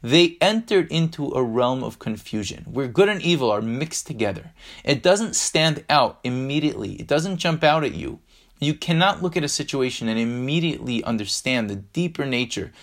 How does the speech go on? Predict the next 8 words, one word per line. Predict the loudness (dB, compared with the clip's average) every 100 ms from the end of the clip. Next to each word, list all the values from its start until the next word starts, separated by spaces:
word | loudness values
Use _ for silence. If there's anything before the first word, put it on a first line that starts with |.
| -8
the | -4
true | -4 -2 0 2
wisdom, | 2 0 -2 -6 -8 -16 -12 -4
the | -2
truth | 0 -2 2 4 4 0 -2
of | 0 2
the |
situation. | 0 -2 -2 -2 -2 -4 -10